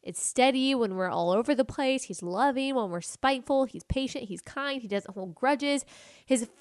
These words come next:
first order of business in repentance isn't to make us feel bad.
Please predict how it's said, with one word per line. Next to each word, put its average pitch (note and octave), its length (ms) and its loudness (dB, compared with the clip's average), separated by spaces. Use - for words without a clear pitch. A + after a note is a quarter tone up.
first E4+ 380 4
order C4+ 280 0
of G#3+ 200 -2
business A#3+ 480 2
in G#3+ 140 -6
repentance A#3 640 -4
isn't C4 320 4
to B3+ 100 -4
make A#3+ 280 2
us G3+ 200 -2
feel D4+ 360 8
bad. - 480 -6